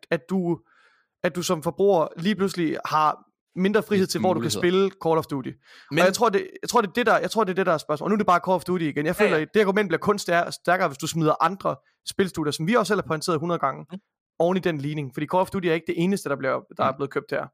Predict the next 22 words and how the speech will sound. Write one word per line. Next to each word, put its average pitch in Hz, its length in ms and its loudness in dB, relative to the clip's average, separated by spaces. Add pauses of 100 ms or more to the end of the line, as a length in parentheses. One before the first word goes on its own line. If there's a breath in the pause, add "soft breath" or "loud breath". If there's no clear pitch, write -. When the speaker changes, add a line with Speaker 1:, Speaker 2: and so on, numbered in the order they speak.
(300)
Speaker 3:
Jeg 220 180 -2
føler 277 140 0
Speaker 1:
Så, 190 120 0
Speaker 3:
bare, 196 400 -4
Speaker 1:
ja. 143 60 -6
Speaker 3:
jeg 214 100 0
Speaker 2:
Men - 20 -2
det 220 80 -2
er - 40 0
Speaker 3:
føler - 120 0
Speaker 2:
hele 165 100 2
Speaker 3:
bare, 190 120 2
at 208 60 -4
Speaker 2:
essensen 180 380 -4
af 117 120 -4
søgsmålet, 123 640 -4
det 135 80 -4
er 131 40 -8
det, 135 160 -6
du 131 80 -4
siger. 131 260 -6 (840)
Speaker 1:
Ja. - 100 -8